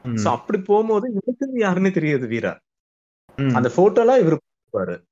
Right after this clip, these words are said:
Speaker 2: அவ்வளவுதான் அது. அந்த ரியலா போகும்போது கூட அந்த வீரா தெரிஞ்சுக்கணுங்கிறத விட இவங்கள பத்தியான விஷயங்கள் தெரிஞ்சுக்கிறது தான் ஃபோக்கஸா இருக்கும்.
Speaker 1: ம், ஆமா.
Speaker 2: அப்ப இது வந்து ஃபுல்லா சிவ-, ஆ, சிவதாவோட narration போய்கிட்டு இருக்கும்போது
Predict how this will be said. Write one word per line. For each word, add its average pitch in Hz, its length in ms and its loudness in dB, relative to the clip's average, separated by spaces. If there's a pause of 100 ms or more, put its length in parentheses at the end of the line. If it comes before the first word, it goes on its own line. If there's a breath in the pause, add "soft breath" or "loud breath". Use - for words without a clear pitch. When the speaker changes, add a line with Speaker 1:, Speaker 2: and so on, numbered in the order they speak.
Speaker 2:
அவ்வளவுதான் 120 460 0
அது. 87 260 -12 (280 soft breath)
அந்த 104 240 -8
ரியலா 208 280 0
போகும்போது 185 400 2
கூட 202 180 -2
அந்த 120 260 -2
வீரா 233 360 0
தெரிஞ்சுக்கணுங்கிறத 180 760 -2
விட 151 160 -4
இவங்கள 208 360 -4
பத்தியான 196 340 -2
விஷயங்கள் 165 460 -4
தெரிஞ்சுக்கிறது 139 300 -4
தான் 165 180 -4
ஃபோக்கஸா 123 340 -4
இருக்கும். 117 380 -4
Speaker 1:
ம், 107 240 -2
ஆமா. 101 320 -2 (140)
Speaker 2:
அப்ப - 120 -8 (920)
இது 202 160 2
வந்து 202 200 0
ஃபுல்லா 202 320 -4 (120)
சிவ-, 202 300 -6 (260)
ஆ, 170 60 -8 (340)
சிவதாவோட 196 540 0
narration 143 460 0
போய்கிட்டு 135 280 -4
இருக்கும்போது 120 540 -4